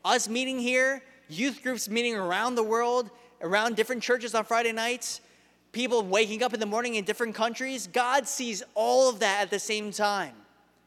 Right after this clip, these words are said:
And so for God, time feels very differently, and that with the Lord, one day is a thousand years, and a thousand years as one day. So he's been around for a really, really long time. So what is a thousand years? It's like a day to him. But at the same time, one day is very long to him.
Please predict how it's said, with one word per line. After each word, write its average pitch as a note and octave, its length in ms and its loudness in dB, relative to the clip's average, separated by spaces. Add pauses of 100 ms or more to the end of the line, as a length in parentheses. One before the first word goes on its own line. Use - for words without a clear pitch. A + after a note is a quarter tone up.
(480)
And F#3+ 100 -6
so A#3 180 2
for B3 120 0
God, A3 560 2 (400)
time C#4 460 0
feels B3+ 540 2
very F3+ 320 2
differently, D3 600 -4 (240)
and G#3 80 -4
that A#3+ 140 4
with G3+ 200 -2 (160)
the F#3 120 2
Lord, B3 260 6
one A#3 280 0
day A#3 100 6
is F#3 120 2
a F#3 60 -8
thousand G#3+ 360 -2
years, G#3+ 200 2
and G#3 120 -6
a - 20 -8
thousand G3+ 400 -2
years D#3+ 220 -6
as F#3 180 -4
one G#3 200 -2
day. A3 280 0 (200)
So C4+ 140 -2
he's D#4 180 2
been C#4+ 200 -2
around G#3 540 2
for G3 100 0
a E3+ 40 0
really, D#4 300 -2
really A#3 200 2
long A#3 200 0
time. C#4+ 400 -2 (500)
So C#4+ 140 4
what F#4+ 160 2
is E4+ 120 0
a F4 60 -2
thousand F4 340 0
years? D4 200 -4
It's A3 160 -12
like F4+ 140 -6
a D#4 60 -6
day F#4 200 -6
to C#4 80 -6
him. D3 220 -10 (680)
But C#4+ 140 -4
at - 20 -2
the - 60 -4
same F4+ 180 -4
time, D#4+ 220 0
one E4 160 0
day E4+ 80 0
is A3+ 120 -2
very F3 300 -4
long D4+ 240 2
to - 100 -4
him. F#3 220 -2